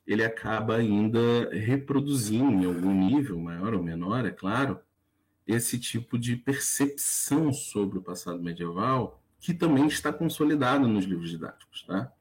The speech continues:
Os livros didáticos da última,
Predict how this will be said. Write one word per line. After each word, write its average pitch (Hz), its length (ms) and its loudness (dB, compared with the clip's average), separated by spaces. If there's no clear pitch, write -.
Os - 100 -10
livros 120 280 2
didáticos 107 880 -2
da 90 200 -4
última, 87 760 -2